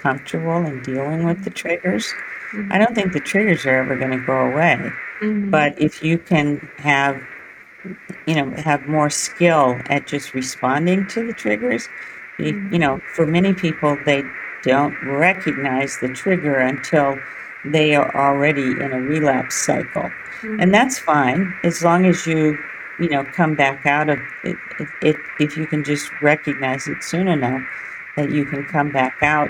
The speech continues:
Speaker 1: of the relapse cycle. And by relapse, I mean just wh-, whether it be binging or obsessing about food or obsessing about your body and how it looks.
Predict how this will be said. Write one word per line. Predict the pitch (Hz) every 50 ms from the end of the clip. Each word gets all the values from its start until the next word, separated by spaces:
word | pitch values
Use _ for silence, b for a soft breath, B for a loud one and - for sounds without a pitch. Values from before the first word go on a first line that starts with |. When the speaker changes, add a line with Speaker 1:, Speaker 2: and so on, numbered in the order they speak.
| - - -
Speaker 1:
of | 139 131 135 139
the | 139 131
relapse | 131 135 131 131 127 131 - - -
cycle. | - 143 135 - - - - - B B B B B B B B B - -
And | 170 175 165 165 165 156 - - - - 165
by | 165 170
relapse, | 165 160 196 226 254 240 180 156 - - -
I | 156 151
mean | 151 151 151 143 147 151 147
just | - 160 156 151 -
wh-, | - - 160 151 - - - - - -
whether | 165 165 156 156
it | 147 -
be | 151 143 139 - -
binging | 190 185 185 185 180 180 170 170 165 160 160 160 - - -
or | 139 131
obsessing | 131 - - - - 175 175 180 - - 175 165 165
about | 165 156 160 151 143 151 - -
food | - 160 160 156 151 156 156
or | 151 135 123 -
obsessing | - - - - 135 143 156 - - 151 151 143
about | 135 - - 131 120 - - -
your | 147 147 -
body | 143 143 147 151 147 147 147 143 135
and | 127 127
how | 135 143 165 180 -
it | - - -
looks. | 165 170 160 156 156 - - -